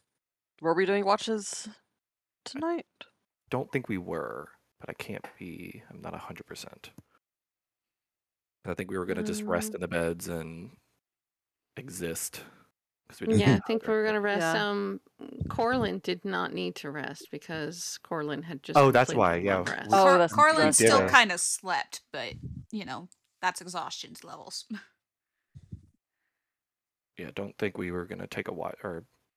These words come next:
Speaker 2: I think Corlin was gonna watch over us
Speaker 4: Yep.
Speaker 2: during this time. Okay.
Speaker 1: Okay, so she would have left Aiko out to watch with Cortland instead of having Aiko sleep since they were planning on going up top.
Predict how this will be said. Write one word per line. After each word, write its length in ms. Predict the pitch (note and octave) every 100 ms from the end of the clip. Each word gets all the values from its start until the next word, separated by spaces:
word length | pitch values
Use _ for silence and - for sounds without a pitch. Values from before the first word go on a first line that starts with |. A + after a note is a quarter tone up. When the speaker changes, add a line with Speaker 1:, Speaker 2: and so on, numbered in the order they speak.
| _ _
Speaker 2:
I 40 | -
think 120 | F#2+
Corlin 300 | - F2+ E2
was 120 | D#2+
gonna 140 | D#2+ D2+
watch 280 | D#2+ D2 -
over 360 | D#2+ D#2 D2+
us 320 | - - - - _ _
Speaker 4:
Yep. 120 | -
Speaker 2:
during 160 | - -
this 140 | -
time. 300 | - - - - _ _ _ -
Okay. 140 | - - _ _ - - - _ -
Speaker 1:
Okay, 300 | F#3+ - C#3
so 200 | - F3
she 140 | -
would 140 | G3+ F3
have 160 | - - _
left 540 | E3 E3 D#3 - - - _ _
Aiko 300 | E3+ E3 D#3
out 200 | - C#3+
to 100 | -
watch 340 | D3+ D3 C#3+ -
with 520 | D3 D3 C#3 - - - _ _ _ _ -
Cortland 340 | E3 C3+ C#3
instead 260 | C3+ - D3
of 100 | C3+
having 320 | D3 D3 C3+
Aiko 420 | B2+ - C3+ C3 -
sleep 340 | - D3 C#3+
since 200 | - B2
they 100 | -
were 40 | A#2
planning 260 | - B2
on 60 | A#2
going 280 | A#2+ E2+ G2+ - _ _ _ _ _
up 180 | C3+ -
top. 320 | - C3+ -